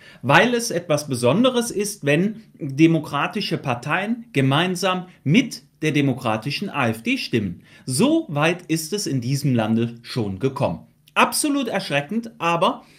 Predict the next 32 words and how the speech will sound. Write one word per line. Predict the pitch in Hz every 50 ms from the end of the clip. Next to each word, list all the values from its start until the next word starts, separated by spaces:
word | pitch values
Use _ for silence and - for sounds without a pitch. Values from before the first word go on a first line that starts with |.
| - - - - - - - -
auch | - 208 220 214
für | - - 254
die | 233 247
Nachwelt | 240 277 320 339 - - - 135 113 196 - - _
muss | - 240 330 330 - -
man | 339 320 311 214
so | 170 233 240
etwas | 220 233 233 - - 233 226 233
mal | 226 214 214
festhalten. | 208 - 208 190 190 - - 139 104 104 104 - - 101 - - - - -
Dass | - 156 151 - -
so | 233 285 320
ein | 381 311 262 247 233
Schwachsinn | - - - 214 208 208 - - - 127 104 98 - - - - -
hier | _ 170 202 285 302
passiert | 294 - 254 254 233 - - 226 208 196 190 -
ist, | - - - - - _ _ _ _ _ _
kann | - 147 151
man | 160 156 143
sich | 123 127 120 - -
wirklich | 123 117 - 120 113 113
nicht | 117 110 104 -
mehr | - 101 92
ausdenken. | 90 101 - - - 67 64 - _ _ _ _ _ _
Folgendermaßen. | - 226 254 269 277 262 214 170 131 101 - - - - _ _ _ _ _ _ _ _ _ _ _ _ - _
Am | - 139
Mittwochabend | 156 185 185 - 277 269 - 151 131 110 95 92 - -
stimmte | - - - - 214 233 233 233 233
das | 175 156 147 -
B | - 143 123
S | 110 - - 107
W | 110 104 120 233 -